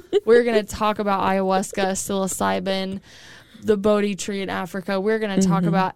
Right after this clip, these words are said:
Speaker 2: everything on down the line. Like I said, we
Speaker 1: Mm-hmm.
Speaker 2: have over thirteen seasons of content to get through.
Speaker 1: Mm-hmm.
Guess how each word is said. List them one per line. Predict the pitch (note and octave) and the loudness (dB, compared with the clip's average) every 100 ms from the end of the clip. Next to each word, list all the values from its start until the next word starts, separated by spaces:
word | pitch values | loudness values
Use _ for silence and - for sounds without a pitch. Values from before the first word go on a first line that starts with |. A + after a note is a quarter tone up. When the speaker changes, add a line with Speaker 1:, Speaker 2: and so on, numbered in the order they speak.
| - | -6
Speaker 2:
everything | G3+ G3+ G3+ F#3+ G3 F#3 - F#3 F#3 F#3 | -4 -2 -4 -4 -6 -6 -6 -6 -6 -6
on | F3+ F3+ F3+ | -6 -4 -2
down | F3 | -4
the | F3+ | -4
line. | F3+ E3 F3 | -6 -6 -6
Like | F#3 G3 | -6 -4
I | G3+ | -2
said, | F#3+ F#3+ F3 | -2 0 0
we | E3 | 0
Speaker 1:
Mm-hmm. | E3+ | -2
Speaker 2:
have | G3+ F#3+ F3+ - - | -2 -6 -8 -12 -4
over | G3+ G#3 G3+ G#3 G3+ - | 0 0 0 -2 -4 -8
thirteen | - - G3+ F#3+ - G3+ | -12 -6 -6 -6 -8 -10
seasons | F3 G3+ F#3 F#3 F#3 | -10 -10 -10 -10 -10
of | F#3 F3 | -12 -12
content | - F3 F3+ F3 F3 E3+ - - | -10 -8 -6 -4 -4 -6 -10 -10
to | F#3 | -8
get | F3 E3 E3+ | -6 -6 -6
through. | - - F#3+ _ _ - | -8 -6 -8 _ _ -4
Speaker 1:
Mm-hmm. | E3 D#3 E3 | -2 0 -2